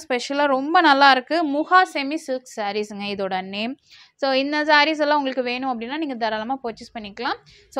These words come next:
ஐந்நூத்தி அறுபது ரூபாய் மட்டும்தான். இல்ல colors பாருங்க, எவ்வளோ colors இருக்கு அப்படின்ட்டு. எது வேணாலும் நீங்க purchase பண்ணிக்கலாம். வேர்ல்டு வைட் courier service இருக்கு. நீங்க ஹோல்சேலா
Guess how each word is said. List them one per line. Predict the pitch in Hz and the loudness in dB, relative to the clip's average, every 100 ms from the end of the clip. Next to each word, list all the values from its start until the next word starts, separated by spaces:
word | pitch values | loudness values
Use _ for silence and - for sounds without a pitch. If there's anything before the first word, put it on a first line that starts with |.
| 226 | 2
ஐந்நூத்தி | 302 453 415 330 | 2 0 4 4
அறுபது | 269 254 | 4 0
ரூபாய் | 254 311 277 214 | 0 0 0 -4
மட்டும்தான். | 214 262 285 262 | -4 -4 -4 -2
இல்ல | 220 | 0
colors | 233 226 285 302 233 | 2 4 2 0 -4
பாருங்க, | 214 208 202 | -4 -4 -4
எவ்வளோ | 233 240 | -4 -2
colors | 220 233 247 226 | 0 0 -2 -6
இருக்கு | 202 214 196 | -6 -6 -6
அப்படின்ட்டு. | 185 190 190 254 285 | -8 -14 -6 -4 -2
எது | 202 208 | -4 -6
வேணாலும் | 202 240 | -6 -6
நீங்க | 233 214 | -8 -8
purchase | 214 220 226 | -8 -10 -14
பண்ணிக்கலாம். | 208 254 359 269 | -12 -10 -8 -4
வேர்ல்டு | 220 214 | -4 -6
வைட் | 214 226 | -8 -6
courier | 233 277 277 | -2 -2 -2
service | 254 254 262 | -6 -6 -6
இருக்கு. | 247 247 285 - _ 254 | -4 -4 -6 -8 _ -2
நீங்க | 254 247 | 0 6
ஹோல்சேலா | 330 392 370 381 | 6 6 6 6